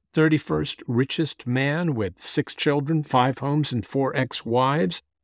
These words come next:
that in my ninety-second year on this earth, I would forsake brand salvaging to ponder how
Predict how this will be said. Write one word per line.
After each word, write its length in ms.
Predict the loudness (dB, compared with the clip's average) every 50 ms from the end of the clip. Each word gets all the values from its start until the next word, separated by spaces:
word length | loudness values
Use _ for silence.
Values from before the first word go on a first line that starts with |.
| _ _ _ _ _ _ _ _ _ _ _ -4
that 240 | 2 4 4 4 4 4
in 180 | 4 6 6
my 200 | 6 4 4 2
ninety-second 800 | 2 2 2 2 2 4 2 2 2 2 0 0 0 -2 -4 -6 _
year 460 | -4 0 2 4 4 4 2 0 -2 -2
on 260 | -2 0 2 2 2
this 200 | 2 2 0 0 -4 _ 0
earth, 560 | 2 2 2 2 0 -4 -12 -16 -18 -20 _ _ _ _ _ _ _ _ _ _ _ _ _ _ _ _ _ _ _ -4
I 80 | 0 0
would 200 | 2 2 2 0
forsake 800 | 0 0 2 2 2 2 2 2 4 6 6 4 4 0 -16 -20 _ _ -8
brand 640 | 0 4 6 6 6 6 4 4 2 2 2 0 -4
salvaging 840 | -4 -4 -2 0 0 2 2 0 0 -2 -2 -2 -2 -2 -2 -2 -4
to 140 | -6 -8 -8
ponder 560 | -6 -4 -2 0 0 0 0 0 0 -2 -2 _ _ _ _ _ _ _ _ -6
how 500 | -2 2 2 4 4 4 2 0 -2